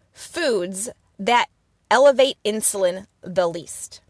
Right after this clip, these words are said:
And so I already said that those processed, sugary, carbohydrate, baked goods, those sorts of things are definitely gonna elevate insulin the most. So what elevates insulin the least? Well, first off,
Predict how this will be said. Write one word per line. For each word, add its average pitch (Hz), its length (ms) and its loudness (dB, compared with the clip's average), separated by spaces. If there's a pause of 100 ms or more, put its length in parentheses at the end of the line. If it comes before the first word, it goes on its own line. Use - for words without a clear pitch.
(360)
And 233 120 -4
so 262 100 2
I 269 160 4
already 370 240 0
said 254 320 2
that 190 320 2
those 196 300 0
processed, 196 600 -2
sugary, 233 720 -2
carbohydrate, 208 840 -4
baked 202 320 -2
goods, 175 340 -2
those 254 240 0
sorts 240 220 -2
of 214 80 -4
things 190 300 -4
are 185 120 0
definitely 196 400 -4
gonna 190 220 -6
elevate 170 360 -4
insulin 165 480 -10
the 156 60 -12
most. - 500 -12 (440)
So - 180 4
what 285 240 2
elevates 233 400 0
insulin 190 400 -6
the 160 100 -12
least? 170 460 -12 (260)
Well, 226 300 0
first 370 280 -4
off, 156 300 -4